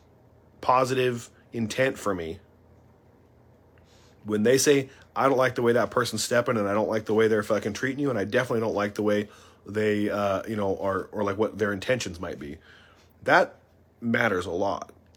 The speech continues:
And so when you find those types of people in your life, you need to fucking hold on to 'em. And, you know, again, like I said earlier, you can't force things to work or not.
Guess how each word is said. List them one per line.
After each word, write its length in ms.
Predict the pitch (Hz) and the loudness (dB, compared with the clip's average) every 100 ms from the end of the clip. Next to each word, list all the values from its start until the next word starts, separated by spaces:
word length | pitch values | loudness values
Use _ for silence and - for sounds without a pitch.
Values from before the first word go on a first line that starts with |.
| - | -8
And 140 | 123 120 | -4 2
so 400 | 147 131 123 - | 4 4 0 -4
when 180 | - 127 | -6 0
you 160 | 143 175 | 0 0
find 380 | - 165 180 226 | 0 2 4 4
those 160 | 170 | 4
types 280 | 151 135 131 | 4 2 2
of 100 | 135 | -2
people 240 | 139 143 | 0 0
in 60 | 123 | 0
your 100 | 113 | 0
life, 260 | 117 110 117 | 2 0 0
you 140 | 117 | -2
need 400 | 117 123 147 147 | 0 -2 -2 -2
to 80 | 123 | -4
fucking 480 | - - - - 95 | -6 -16 -14 -10 -10
hold 240 | 101 101 | -8 -6
on 180 | 98 104 | -4 -4
to 120 | 104 | -4
'em. 80 | 82 | -6
And, 120 | 101 | -6
you 60 | 151 | -6
know, 60 | - | -6
again, 300 | - 107 95 | -4 -2 -4
like 280 | - 110 | -6 -8
I 60 | 139 | -6
said 180 | 143 117 | -2 -2
earlier, 200 | 104 92 | 0 -2
you 100 | 139 | -6
can't 220 | - - | -8 -12
force 300 | - - - | -10 -12 -10
things 180 | 73 69 | -14 -14
to 80 | 73 | -12
work 200 | 64 - | -12 -12
or 60 | |
not. 200 | - - | -14 -16